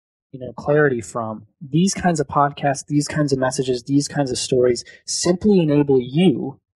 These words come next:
as an individual to simplify the chaos that you're surrounding yourself in. And when you take a moment to just breathe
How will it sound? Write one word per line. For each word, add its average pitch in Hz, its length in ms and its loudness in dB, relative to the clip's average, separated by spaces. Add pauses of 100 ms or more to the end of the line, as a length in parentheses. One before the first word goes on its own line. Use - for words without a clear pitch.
as 127 100 -12
an 131 80 0
individual 147 680 0 (800)
to - 140 -8
simplify 139 1120 0 (260)
the 131 160 0
chaos - 840 0 (340)
that 127 280 -2
you're 135 100 -2
surrounding 127 580 -4
yourself 117 460 -2
in. 64 260 -8 (580)
And 139 120 0
when 139 140 0
you 143 100 2
take 190 300 0
a 233 60 4
moment 156 480 -2
to 147 120 -10
just 131 360 -4
breathe 120 600 -4